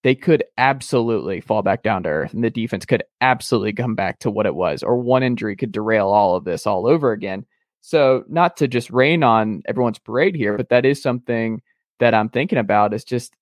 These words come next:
basketball is a game of runs, man. And eventually the bottom will come out a little bit. And then we're still around that seven, eight play-in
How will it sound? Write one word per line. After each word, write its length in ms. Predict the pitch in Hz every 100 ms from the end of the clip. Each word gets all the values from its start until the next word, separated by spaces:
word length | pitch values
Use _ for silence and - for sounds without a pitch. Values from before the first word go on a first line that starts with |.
| -
basketball 340 | - - 165
is 80 | 165
a 40 |
game 180 | 156 156
of 60 | 143
runs, 300 | 143 165 147
man. 320 | 143 143 139 _ _ -
And 100 | 123
eventually 440 | 120 131 143 156 143
the 80 |
bottom 400 | 120 113 131 123
will 140 | 123 127
come 200 | - 120
out 160 | 123
a 60 | 120
little 200 | 123 123
bit. 300 | 107 101 92 _
And 580 | - 110 107 104 104 107 -
then 340 | - 131 123 123
we're 100 | 117
still 500 | - - 135 131 117
around 340 | 110 117 117
that 180 | 113 -
seven, 360 | - 120 113 113
eight 200 | 113 -
play-in 640 | _ 123 117 104 95 92